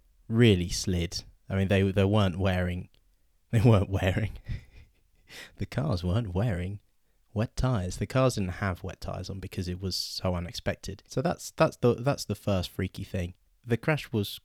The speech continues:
quite bad. Um, luckily, no, no real harm done to the drivers, but the race ended under those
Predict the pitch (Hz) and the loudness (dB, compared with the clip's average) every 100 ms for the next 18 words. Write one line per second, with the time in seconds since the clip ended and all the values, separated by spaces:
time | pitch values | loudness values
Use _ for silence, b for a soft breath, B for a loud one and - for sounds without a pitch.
0 | _ - 92 76 71 104 - _ _ _ | _ -6 -6 -4 -8 -8 -12 _ _ _
1 | _ _ - 101 90 87 95 101 104 95 | _ _ -10 -4 -2 -2 -4 -6 -4 -4
2 | - 90 90 90 87 87 - - - 101 | 0 0 2 2 2 -2 -6 -18 -12 -8
3 | 87 90 - 90 85 85 90 85 - _ | -6 -6 -6 -6 -4 -2 -2 -2 -10 _
4 | - 92 90 98 92 87 98 - - 95 | -8 -6 0 4 4 0 -6 -6 -2 -2
5 | - - - _ - 107 131 127 - - | -2 -16 -18 _ -4 2 2 2 -4 -8
6 | - _ _ _ _ - 107 95 92 87 | -10 _ _ _ _ -10 -2 0 0 0
7 | 87 - - 95 87 87 92 92 - | -4 -8 -4 -4 -2 -4 -4 -6 -8